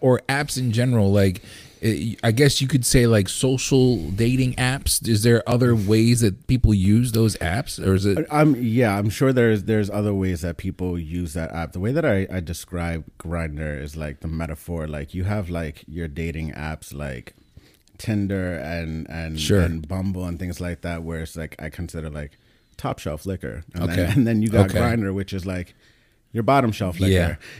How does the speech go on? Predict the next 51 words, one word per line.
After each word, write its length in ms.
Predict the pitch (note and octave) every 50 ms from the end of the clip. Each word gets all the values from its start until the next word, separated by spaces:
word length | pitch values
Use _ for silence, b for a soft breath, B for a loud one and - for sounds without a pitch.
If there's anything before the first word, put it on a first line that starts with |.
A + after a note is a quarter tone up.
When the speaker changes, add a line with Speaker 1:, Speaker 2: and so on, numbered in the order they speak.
| E2
Speaker 2:
you 140 | G#2+ B2+ B2
know, 180 | B2+ B2+ C3 B2+
and 220 | A2 A#2 - -
a 20 | -
Speaker 1:
Yeah. 100 | G#2+ G#2
Speaker 2:
lot 100 | - C3+
of, 100 | C#3+ A#2+
and 140 | A#2 A#2+ C3
a 60 | B2+
lot 200 | B2+ A#2+ C3 C#3
of 80 | A#2 -
people 360 | - C3+ C3 - - A#2 A2
use 260 | G#2+ A2 A2 G#2+ G2+
Grindr 480 | - F#2+ G#2 G#2 G#2 G2 G2 G2 F#2+ E2+
just 280 | G#2 G2+ G2+ F#2+ -
for, 200 | - - F#2+ F#2
like, 260 | F#2 F#2 F2+ F2+ - -
a 80 | F2+
quick 280 | - - - F#2 E2+ -
hookup. 340 | F2+ E2 - E2 D#2 D#2 - _ _ _ _ -
You 60 | F2
Speaker 1:
Gotcha. 280 | F2+ D#2+ F2+ E2+ E2+ F2
Speaker 2:
know? 40 |
So 240 | E2+ - - F#2+ G2
it's 140 | G2 F#2+ -
like, 200 | G2+ F#2+ F#2+ -
you 80 | A#2 A#2+
really 200 | C#3 D#3 - -
don't 220 | G#2 G#2+ G2+ G2
know 120 | F#2+ F#2
what 220 | F2+ F2+ F2 - F2
you're, 200 | F2 E2+ E2 - - - -
you 100 | - F#2+
know, 180 | F#2 F2 F2 E2
going 260 | E2 F2 F2 E2 E2
to 120 | - E2+
go 180 | D#2+ F2 E2+ D2+
into, 420 | D#2+ E2 D#2+ - D#2 D2 C#2+ D2+ D#2+
you 160 | F#2 F#2+ G2+ A2
Speaker 1:
Yeah. 120 | B2 B2
Speaker 2:
know? 160 | A2 F2 F2 - B B B B B B B B B B B B B -
But 280 | G#2+ G#2+ G2 - -
yeah, 260 | E2+ G2+ A#2+ B2+ G#2+
that 80 | G2+ G2
was 180 | G#2 G#2 F#2 F2+
just 220 | A2+ A2 - -
the 100 | G#2+ G2+
lifestyle 720 | G2 G2 G2 G2 F2+ - - - F#2+ F#2 F2 E2+ E2+ E2 D#2+ - _ _ _ _
that 200 | - F2+ F2 D#2
I 180 | - D2+ E2+ E2+
had 300 | E2 E2+ E2+ E2 D2+ D2